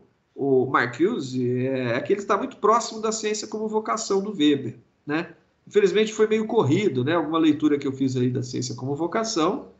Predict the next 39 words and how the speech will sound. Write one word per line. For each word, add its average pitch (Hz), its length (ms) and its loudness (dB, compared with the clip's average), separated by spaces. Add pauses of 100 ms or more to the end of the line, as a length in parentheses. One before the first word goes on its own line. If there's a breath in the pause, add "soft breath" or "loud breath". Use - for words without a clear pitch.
(180)
né? 147 280 -2 (260)
Mas 160 280 4
ele 202 120 4
está 202 160 -2
muito 262 220 -4
próximo 214 580 2
do 135 140 -6
que 151 120 -8
diz 165 220 0
o 185 80 -6
Weber, 190 340 0
né? 131 140 -4
Ciência 127 280 -6
como 127 200 -8
vocação, 123 680 -4 (260 soft breath)
né? 165 280 0 (260 loud breath)
Essa 139 360 -2
vida 180 460 0
que 180 120 -2
passa 180 600 -2
a 147 40 -6
ver 160 420 4
as 127 220 -2
coisas, 156 360 0
inclusive 135 260 -6
a 147 40 -2
própria 160 300 -2
natureza, 143 840 0
né? 151 260 -8 (260 soft breath)
Em 160 120 2
termos 180 420 2
também, 202 400 -2 (560)
em, 160 280 -10
em 156 120 -10
qualidades 185 920 2
que - 100 -6
podem 185 240 -2
ser 185 240 -4
quantificáveis, 165 1600 -4